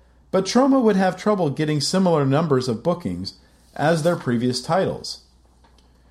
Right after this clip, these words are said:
When it opened in New York City on October twelfth, nineteen eighty-four,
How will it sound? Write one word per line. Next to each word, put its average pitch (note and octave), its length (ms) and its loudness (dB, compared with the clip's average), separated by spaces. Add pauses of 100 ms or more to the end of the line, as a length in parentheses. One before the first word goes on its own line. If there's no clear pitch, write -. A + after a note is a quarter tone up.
(160)
When E3 220 2
it E3+ 100 4
opened G3+ 340 4
in A#2 140 4
New B2+ 100 4
York B2+ 260 4
City E3+ 320 2
on G#2+ 160 2
October C#3+ 500 0
twelfth, D3 400 -2
nineteen B2 380 -2
eighty-four, A#2 720 0